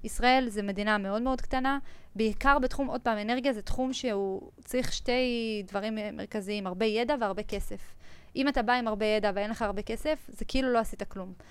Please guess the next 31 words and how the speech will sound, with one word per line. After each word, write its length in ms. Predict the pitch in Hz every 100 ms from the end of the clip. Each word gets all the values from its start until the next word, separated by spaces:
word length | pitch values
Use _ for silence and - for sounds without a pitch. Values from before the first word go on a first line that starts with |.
| - - -
אז 200 | 202 185
בשביל 280 | 202 202
לקפוץ 400 | 208 - 262 277 -
את 60 |
המדרגה, 440 | 302 254 214 220 294 330 - - - -
צריך 360 | 220 226 254
שיתופי 320 | 254 208 -
פעולה. 320 | 196 202 208 190 - - - -
בסוף, 380 | 226 202 311 311
בסוף, 300 | 277 277 311
בסוף, 560 | 277 - 311 311 - - -
יכול 240 | 220 - 254
להיות 140 | 262
שתגיע 400 | 226 208 196 220
להנפקה, 520 | 202 196 190 - 247 226
יכול 140 | 220
להיות 80 | 208
שתגיע 340 | - 202 214
ל-, 60 | 202 196 202 - -
למה 240 | 208 220
שאתה 120 | 220
רוצה, 280 | 202 202 311
אבל 160 | 233 190
אתה 140 | 208
חייב, 340 | - 220 247
חייב, 260 | 233 226 220
חייב 240 | 220 214
שיתופי 300 | 208 196 -
פעולה 260 | 202 214 214
חזקים, 600 | 233 202 185 - 262 320 - - - - -
אה, 60 | -